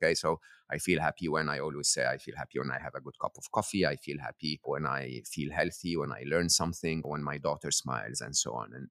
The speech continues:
and, and it's elusive because we would then go like, "So what's common across coffee and daughter?"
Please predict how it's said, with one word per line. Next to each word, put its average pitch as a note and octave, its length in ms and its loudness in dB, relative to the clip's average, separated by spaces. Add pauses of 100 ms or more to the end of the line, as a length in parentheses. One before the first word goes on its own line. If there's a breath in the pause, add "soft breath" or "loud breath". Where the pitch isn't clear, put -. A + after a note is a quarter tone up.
and, F2 260 2
and G2 160 4
it's - 340 4
elusive A2+ 640 6
because F2+ 400 2
we F#2 160 0
would F#2 260 0
then G2 360 4
go F#2+ 160 6
like, F#2 300 6
"So F2+ 120 2
what's F#2+ 220 0
common G#2+ 480 2
across - 400 2
coffee F2+ 400 2
and D2+ 180 0
daughter?" F2 360 2